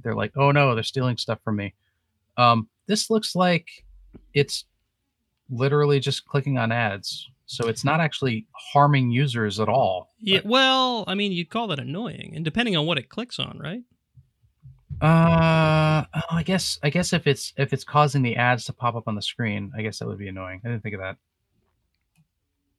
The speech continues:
Speaker 1: But if it's, yeah, I'm just, I'm just wondering if it's like one of those, um, those Google AdWords things that's like, "Oh, we've generated a, a million clicks so that people
Speaker 2: Yeah.
Speaker 1: make money."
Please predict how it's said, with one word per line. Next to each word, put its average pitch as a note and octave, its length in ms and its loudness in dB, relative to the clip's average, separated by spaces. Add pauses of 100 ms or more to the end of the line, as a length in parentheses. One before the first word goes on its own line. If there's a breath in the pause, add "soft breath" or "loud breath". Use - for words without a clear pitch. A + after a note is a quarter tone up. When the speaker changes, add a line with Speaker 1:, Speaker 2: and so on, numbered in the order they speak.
(140)
Speaker 1:
But C3 100 2
if C3 140 -2
it's, - 400 -6
yeah, C3+ 280 4
I'm E3 80 2
just, - 200 -2
I'm E3+ 80 4
just - 160 -6
wondering F3+ 240 8
if D3+ 120 4
it's D3 120 -2
like - 140 0
one B2+ 140 4
of A#2 60 0
those, A#2 300 2
um, G#2+ 380 2 (260)
those A#2+ 180 -4
Google B2+ 300 2
AdWords A#2 540 0
things G#2 340 -4
that's G#2+ 220 -8
like, G#2 300 -2
"Oh, C3+ 160 2
we've A2 180 -2
generated A2+ 400 0
a, G#2+ 80 -6 (400)
a B2 80 -2
million C3 380 6
clicks - 340 -2
so G#2+ 80 -4
that G2+ 100 -6
people C#4 200 2
Speaker 2:
Yeah. G#2+ 40 2
Speaker 1:
make G#2 140 -2 (120)
money." G2 140 -12